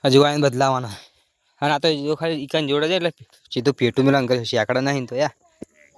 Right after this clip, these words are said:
જે, હે ને? જીજો હું. તમારા શેકડા નહીં, જેમ આટલો પાવર કરો તમે? સિરિયસલી આટલો બધો પાવર કરશો તમે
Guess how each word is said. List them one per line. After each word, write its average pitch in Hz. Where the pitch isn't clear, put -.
જે, 143
હે 220
ને? 220
જીજો 113
હું. 143
તમારા 165
શેકડા 131
નહીં, 175
જેમ 180
આટલો 131
પાવર 120
કરો 117
તમે? 120
સિરિયસલી 202
આટલો 208
બધો 185
પાવર 196
કરશો 185
તમે 185